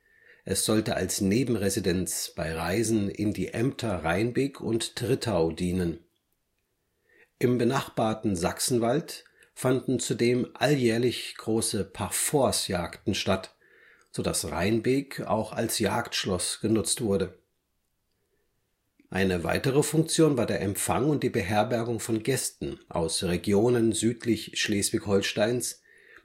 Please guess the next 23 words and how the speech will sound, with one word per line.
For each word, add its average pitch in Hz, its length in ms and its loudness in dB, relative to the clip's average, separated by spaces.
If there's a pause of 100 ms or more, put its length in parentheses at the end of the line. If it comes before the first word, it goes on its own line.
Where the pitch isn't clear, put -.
(140)
denen 127 320 6
so 110 340 4
eine 117 320 0
Reise 104 640 2
nach 95 260 -6
Gottorf 92 640 -2
erspart 92 560 -2
wurde. 85 320 -4 (2250)
Im 92 160 0
Schloss - 500 2
fand 117 340 0
zwar - 540 -2
keine 95 420 0
dauerhafte 107 640 0
Hofhaltung 98 640 2
statt, - 400 -2 (600)
doch 104 140 0
wurde 151 360 6
es 110 160 0
bei - 220 -2 (160)
Abwesenheit 127 800 0
des - 160 -4
Herzogs - 680 -4